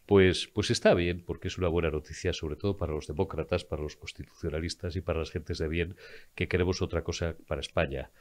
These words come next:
que no nos gusta la gente que viene de una tradición, de una tradición de tíos y tías que robaban y mataban, hasta no, hasta no hace tanto, ¿no? Entonces, bueno, pues, eh, lo único lo que estoy empezando a modular mi análisis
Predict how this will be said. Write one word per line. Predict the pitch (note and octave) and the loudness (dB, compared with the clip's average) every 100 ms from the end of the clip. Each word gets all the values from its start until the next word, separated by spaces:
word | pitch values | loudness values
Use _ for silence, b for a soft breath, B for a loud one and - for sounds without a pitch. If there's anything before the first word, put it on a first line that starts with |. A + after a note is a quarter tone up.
| B B B B _ | B B B B _
que | - | -2
no | F2+ | 2
nos | F2+ F2+ | 2 0
gusta | F2+ - F2 | -6 -2 0
la | |
gente | E2 F2 - F2+ | 0 -4 -4 -4
que | D#2+ | -2
viene | D#2 D#2+ E2 | -2 0 -2
de | D#2 D#2+ | -2 -2
una | D#2+ D#2 - | 0 -2 0
tradición, | E2+ D#2+ E2 G#2 G2 F2 - | 0 0 0 4 4 4 -2
de | - D2+ | -6 -2
una | E2 D#2 | -2 0
tradición | F#2 F2 E2 G2 F#2 F2 B B B B _ | 0 0 0 2 2 2 B B B B _
de | - | -4
tíos | D#2 G2+ F#2 - | 2 4 4 4
y | F#2 | -2
tías | - F#2+ F#2 | 4 6 4
que | - D2+ | 2 2
robaban | D#2+ E2 E2 E2 | 4 4 2 2
y | |
mataban, | D2 D2 E2 C2+ B1+ B1+ - - - | -2 0 0 0 -4 -10 -20 -20 -16
hasta | - D2 | -8 -4
no, | D#2+ D2+ C#2 C#2 | -2 -2 -4 -8
hasta | - D#2 | -8 -4
no | D#2+ | -4
hace | - C#2+ | -4 -6
tanto, | D2+ C2 B1+ B1+ | -4 -4 -6 -8
¿no? | D2+ - - B B B B B | -8 -8 -12 B B B B B
Entonces, | - E2+ D#2 F#2+ F#2+ - - - | -4 -2 0 2 2 0 -6 -2
bueno, | A#2 C3+ G2+ - | 2 2 2 -12
pues, | - A#1 - - | -10 -8 -6 -4
eh, | D#2+ D2 D2 - _ - - | -2 -2 -4 -8 _ -18 -2
lo | A#2 C#3+ | 4 6
único | G#3+ G3+ G#3 | 4 2 2
lo | F3 | 2
que | - B2+ A#2+ A#2 - | 4 6 6 4 0
estoy | - C#3 D3+ | 0 2 4
empezando | C#3+ B2 - B2 A#2 A2+ | 4 2 4 4 6 6
a | F#2+ | 6
modular | F#2 F2+ G2 G2+ | 2 2 4 4
mi | F#2 F2+ | 4 4
análisis | F#2+ F#2+ F2 - F#2 F#2+ | 6 4 2 -2 -4 -6